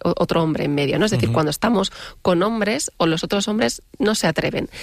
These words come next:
Speaker 1: pero no por nosotras, sino por los otros hombres, ¿no? Es decir, cuando estamos nosotras solas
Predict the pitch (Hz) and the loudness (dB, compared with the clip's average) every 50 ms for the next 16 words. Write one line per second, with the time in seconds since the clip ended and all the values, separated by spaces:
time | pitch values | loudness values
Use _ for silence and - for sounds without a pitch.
0 | - - - 190 190 196 226 - 269 269 254 214 - - 269 262 - 156 147 151 | -6 0 2 2 4 2 2 2 0 0 0 -2 -2 -2 -2 -2 0 -2 -2 -2
1 | - - - 170 156 156 147 - 185 180 - - 165 - 202 202 - 180 160 - | -4 -4 -2 0 0 0 0 2 2 2 2 0 0 0 0 2 2 2 0 0
2 | - 156 143 - - - - 220 285 320 175 180 180 - - - 175 170 196 170 | -2 -6 -6 -6 -6 -4 -2 -2 0 2 2 2 0 0 0 2 2 2 2 0
3 | - 190 202 208 202 208 208 208 202 - 196 190 190 - 233 220 196 160 151 | -2 -2 0 -2 -2 -4 -4 -4 -2 -2 -2 -2 0 0 0 2 2 0 0